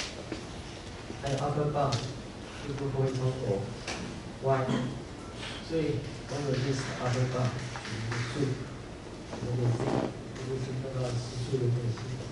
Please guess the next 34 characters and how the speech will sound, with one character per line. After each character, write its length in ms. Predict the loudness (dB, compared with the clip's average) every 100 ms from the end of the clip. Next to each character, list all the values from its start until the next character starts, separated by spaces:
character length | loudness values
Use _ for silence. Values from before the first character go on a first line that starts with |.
| -8 -8 -6 -6 -8 -8 -8 -8 -6 -8 -6 -8 -4 -4 -4 -6 -8 -8 -8 -8 -8 -8 -8 -8 -6 0
那 20 | 2
前 180 | 4 6
面 40 | 8
才 100 | 8
证 280 | 8 8 8
过， 240 | 8 6 6 -2 -6 -8 -8 -8 -10 -10 -10 -10 -8 -8 -8 -10 -10 -8 -8 -8 -8 -4 0
一 140 | 0 2 8
个 340 | 10 10 6
集 280 | 2 0 2
合 260 | 2 2 2
的 60 | 2 2 4
list 320 | 2 2 0
upper 300 | 0 2 2
bound 280 | 2 2 2 -2
一 20 | -2
定 160 | 0 2
包 160 | 4 6
含 220 | 6 4
在 100 | 4
这 160 | 2 2
个 180 | 2 2
集 240 | 0 -2 -2 0
合 80 | 2 4
的 140 | 4 2 0
closure 380 | 4 6 6 2
里 80 | 0
面， 160 | -2 -4 -4 -6 -8 -6 -2
上 100 | -2
次 20 | 0 0
有 20 | 0
一 20 | 2
个 60 | 2
定 80 |
理。 40 | 2